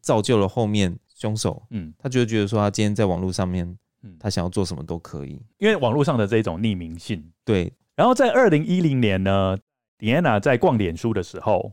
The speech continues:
Speaker 1: 嗯。
Speaker 2: 突然出现了一个不知名的人士，传了一段 YouTube 影片的连结给他。
Speaker 1: 嗯。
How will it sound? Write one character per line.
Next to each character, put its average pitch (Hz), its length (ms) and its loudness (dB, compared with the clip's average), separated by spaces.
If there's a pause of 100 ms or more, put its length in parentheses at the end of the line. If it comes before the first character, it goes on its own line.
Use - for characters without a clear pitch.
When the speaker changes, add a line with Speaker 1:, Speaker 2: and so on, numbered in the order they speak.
(140)
Speaker 1:
嗯。 110 280 -4
Speaker 2:
突 180 120 4
然 131 180 6
出 135 160 0
现 127 180 2
了 95 240 2
一 87 60 -6
个 92 220 2
不 175 120 2
知 131 200 0
名 90 160 -2
的 87 100 -4
人 90 180 -8
士， 101 320 -10 (480)
传 113 200 0
了 156 120 4
一 139 80 2
段 117 380 4
YouTube 135 360 2
影 76 140 -12
片 92 240 -4
的 87 60 -4
连 82 180 -8
结 85 160 -12
给 - 140 -12
他。 101 360 -12 (200)
Speaker 1:
嗯。 120 160 -18